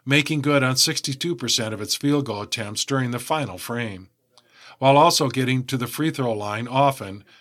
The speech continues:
with eleven of fifteen in the second half. In business news, Wall Street steadies itself a day after its steep tumble.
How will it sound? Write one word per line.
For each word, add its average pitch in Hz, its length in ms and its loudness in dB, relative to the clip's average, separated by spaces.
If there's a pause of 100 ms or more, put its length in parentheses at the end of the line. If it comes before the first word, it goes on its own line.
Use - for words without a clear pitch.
(180)
with 123 200 -4
eleven 147 520 0
of 123 180 -4
fifteen 131 840 -4
in 120 160 -8
the 113 100 -6
second 117 440 -4
half. 98 520 -12 (540)
In 123 140 -6
business 135 520 -2
news, 104 460 -8 (500)
Wall 143 200 6
Street 156 340 -2
steadies 147 480 0
itself 110 460 -6
a 120 80 -6
day 127 280 -2
after 120 360 -4
its 117 160 -4
steep - 420 -2
tumble. 104 480 -6